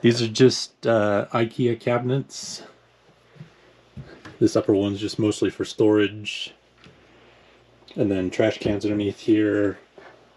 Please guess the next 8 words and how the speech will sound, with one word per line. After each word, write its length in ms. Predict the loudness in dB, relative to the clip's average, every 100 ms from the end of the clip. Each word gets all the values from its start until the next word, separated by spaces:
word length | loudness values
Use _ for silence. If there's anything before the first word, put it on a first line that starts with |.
| _ _ -4
Uh, 360 | -2 -2 -6 -8 -16 -6
just 240 | -6 -6 -20 _ -20 -20 -16 -8
your 160 | -4
normal 440 | 0 2 2 2 2
everyday 300 | 2 2 2
f-, 280 | -2 -20 -20 _ -4
mini 220 | 0 2
fridge. 720 | 4 4 6 2 -4 -14 -16